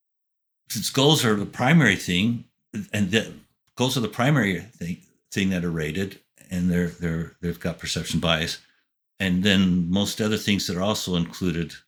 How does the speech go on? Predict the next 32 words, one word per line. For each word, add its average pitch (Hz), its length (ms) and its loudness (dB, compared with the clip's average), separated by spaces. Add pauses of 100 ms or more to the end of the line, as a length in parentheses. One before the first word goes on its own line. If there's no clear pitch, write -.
(760)
are 87 120 -2
perception 92 640 0
or 85 280 0
not 85 320 0
fitting 104 520 0
very 92 240 0
well. 90 260 -2
As 85 140 -4
I 87 60 -6
said, 85 380 -4
one 82 180 -2
year 82 320 -2 (720)
we 85 80 -6
were 80 100 -4
told 82 360 -4 (160)
inventory 82 440 -2
was 82 200 -4
important. 85 400 -2
I 78 40 -4
had 78 240 -8
nothing 76 260 -6
for 82 260 -6
it. 95 100 -8 (1300)
So - 140 2
you 143 140 2
get 185 180 0
rid 123 180 2
of 92 120 0
that 73 200 -6
stuff. - 500 -10 (300)
And 92 180 0
then 87 320 2